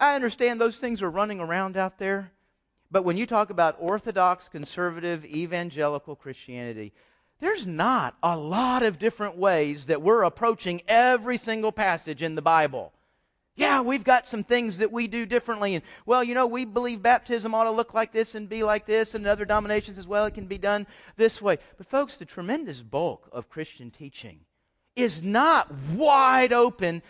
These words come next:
for all these interpretations. That's a smokescreen. Don't buy it. We didn't talk much today, and it's kind of an interesting conversation, but,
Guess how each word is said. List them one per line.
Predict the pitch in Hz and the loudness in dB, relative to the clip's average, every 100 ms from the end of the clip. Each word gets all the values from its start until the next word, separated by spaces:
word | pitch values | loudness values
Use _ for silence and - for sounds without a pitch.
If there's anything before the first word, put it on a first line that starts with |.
| - | -10
for | - 226 | -2 4
all | 190 208 | 4 4
these | 175 180 | 0 -4
interpretations. | 208 160 151 202 - 311 - 170 | -10 -6 -6 -6 -6 -6 -6 -4
That's | 277 302 | -4 -4
a | 311 - | -6 -4
smokescreen. | 330 - - 254 180 110 | -4 -4 -4 -2 -2 -2
Don't | 214 262 | -4 0
buy | 294 294 | 0 0
it. | 240 - _ _ _ _ _ _ _ _ - | -2 -6 _ _ _ _ _ _ _ _ -2
We | 202 | 0
didn't | 220 | 2
talk | 196 202 | 2 2
much | 196 208 - | 2 -2 -2
today, | 165 202 208 | -2 2 2
and | 180 | 0
it's | - | -4
kind | - 190 | -4 -4
of | 147 | -4
an | 156 | -4
interesting | 196 170 165 165 | -4 -6 -12 -10
conversation, | 151 175 165 - 175 180 | -4 -4 -4 -6 -6 -6
but, | 165 | -4